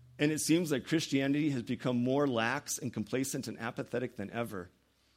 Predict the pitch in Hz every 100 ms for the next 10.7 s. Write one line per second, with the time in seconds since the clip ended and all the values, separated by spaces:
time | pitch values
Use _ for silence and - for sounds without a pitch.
0 | _ _ _ _ 139 139 143 135 127 -
1 | 151 165 147 143 139 - 110 160 160 131
2 | 139 147 127 104 - 123 147 - 113 101
3 | 95 95 - _ _ _ 92 - 127 113
4 | 135 139 113 143 131 95 87 90 _ _
5 | _ - 117 120 110 - - 139 120 156
6 | 185 175 - 170 135 107 104 - 156 -
7 | 110 104 98 120 120 110 120 120 - 113
8 | 123 120 113 117 110 - 90 - - -
9 | _ - 208 226 151 135 120 143 - -
10 | 135 131 117 107 92 90 -